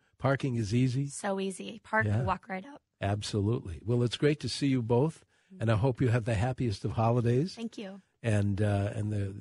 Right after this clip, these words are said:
Speaker 1: the kids are doing okay, the babies?
Speaker 2: Very good. Thank you so much.
Speaker 1: Oh, that's
Speaker 2: Yes.
Speaker 1: great. It's good to see you. Thank you both for, uh, for joining us today.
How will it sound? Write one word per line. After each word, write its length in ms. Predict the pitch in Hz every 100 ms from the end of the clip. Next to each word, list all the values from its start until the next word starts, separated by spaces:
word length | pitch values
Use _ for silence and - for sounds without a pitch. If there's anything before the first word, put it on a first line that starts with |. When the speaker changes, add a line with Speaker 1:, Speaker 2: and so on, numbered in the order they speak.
| 110
Speaker 1:
the 100 | 110
kids 240 | 139 135
are 40 | 131
doing 240 | 135 135 135
okay, 360 | 123 147 165
the 100 | 147
babies? 160 | 117 139
Speaker 2:
Very 240 | 214 208 202
good. 240 | 202 190
Thank 200 | 208 202
you 80 | 208
so 200 | - 196
much. 220 | 190 190
Speaker 1:
Oh, 80 | 110
that's 220 | 95 98
Speaker 2:
Yes. 40 | -
Speaker 1:
great. 360 | 95 80 80
It's 140 | - -
good 220 | 87 85
to 100 | 76
see 180 | - 76
you. 100 | 69
Thank 300 | 135 143 139
you 60 |
both 320 | 117 117 98 _ _ _ _
for, 320 | 110 107 101
uh, 100 | 101
for 180 | 92 113
joining 340 | 98 117 113 104
us 80 |
today. 320 | - 101 87